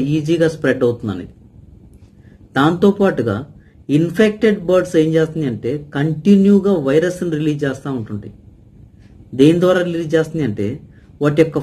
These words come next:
ఫీకల్ మ్యాటర్ ద్వారా కానీ లేదా వాటి యొక్క సలైవా ద్వారా కానీ టెన్ డేస్ వరకు కంటిన్యూగా రిలీజ్ చేస్తూ ఉంటుంటాయి వైరస్ని. ఈ వైరస్ ఒకదానికొకటి అటాచ్ అయ్యి ఏమవుతుందంటే ఆ షెడ్ అంతా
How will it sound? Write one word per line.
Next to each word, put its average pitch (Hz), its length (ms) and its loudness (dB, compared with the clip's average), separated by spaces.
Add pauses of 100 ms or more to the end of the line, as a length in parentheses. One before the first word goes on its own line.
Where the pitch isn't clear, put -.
(100)
ఫీకల్ 165 460 2
మ్యాటర్ 160 320 -2
ద్వారా 151 240 0
కానీ 151 180 -4 (440)
లేదా 160 200 4
వాటి 151 160 0
యొక్క 143 140 -6 (120)
సలైవా 147 440 2 (100)
ద్వారా 151 180 0 (100)
కానీ 117 220 -4 (560)
టెన్ 147 200 2
డేస్ 165 260 4
వరకు 170 200 -2 (100)
కంటిన్యూగా 160 600 0
రిలీజ్ 143 260 -2
చేస్తూ 131 280 -4
ఉంటుంటాయి 113 360 -6
వైరస్ని. 107 380 -4 (880)
ఈ 214 40 8 (120)
వైరస్ 175 340 4 (120)
ఒకదానికొకటి 165 680 -2
అటాచ్ 151 340 -4
అయ్యి 151 120 0
ఏమవుతుందంటే 143 560 -4 (460)
ఆ 120 120 -2
షెడ్ 135 280 0
అంతా 151 180 0